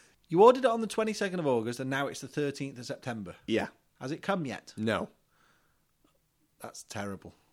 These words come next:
Speaker 2: I've been on their Facebook page. I wish I knew how to use their Twitter page, 'cause I do the same as well. I,
Speaker 1: We need
Speaker 2: I,
Speaker 1: someone to tell us how to use
Speaker 2: I know.
Speaker 1: Twitter.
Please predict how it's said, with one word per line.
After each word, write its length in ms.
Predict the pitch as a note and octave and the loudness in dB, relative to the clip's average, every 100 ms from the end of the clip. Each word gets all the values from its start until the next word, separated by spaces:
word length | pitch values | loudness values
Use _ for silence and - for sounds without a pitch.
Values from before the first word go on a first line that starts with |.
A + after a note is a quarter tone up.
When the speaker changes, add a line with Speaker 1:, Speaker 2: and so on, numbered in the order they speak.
| _ _ _ _ _ _ _ - - - | _ _ _ _ _ _ _ -20 -20 -8
Speaker 2:
I've 260 | G#2 G#2 - | -2 -2 0
been 140 | B2+ | 0
on 140 | A2+ | 0
their 100 | G#2+ G2 | -2 -2
Facebook 440 | D#3 D#3 - - | -2 -2 -4 -6
page. 420 | E3 E3+ G3 - _ _ _ _ _ _ _ _ | -2 -2 -4 -10 _ _ _ _ _ _ _ _
I 60 | - | -4
wish 220 | A2+ C#3+ | -2 0
I 80 | B2+ | -2
knew 220 | A#2 A#2 | -2 0
how 100 | A2+ | -2
to 140 | G#2+ G#2+ | -2 -2
use 160 | G#2 | -2
their 120 | G2 F#2+ | -2 -4
Twitter 280 | - B2+ | -2 -2
page, 340 | - G#2 F2+ - | -2 -4 -4 -6
'cause 140 | F#2+ | -8
I 60 | G2+ | -6
do 220 | A#2 A2 | -2 -2
the 80 | F#2 | 0
same 260 | A#2+ G2+ G2 | 0 0 -2
as 80 | |
well. 160 | G2+ F#2+ - - - | -4 -6 -10 -10 0
I, 160 | A2+ | 0
Speaker 1:
We 160 | A2+ F#3+ | 2 2
need 180 | B3+ C#4+ | 2 2
Speaker 2:
I, 40 | |
Speaker 1:
someone 300 | - A#3+ F#3+ | 2 2 0
to 80 | C#3+ | -2
tell 240 | - G3 | 0 2
us 100 | E3 | 2
how 140 | C3 A#2 | 0 -2
to 80 | A#2+ | -2
use 80 | B2 | 0
Speaker 2:
I 160 | G2+ | 2
know. 100 | A2 | 2
Speaker 1:
Twitter. 240 | G#2+ G#2 | 2 0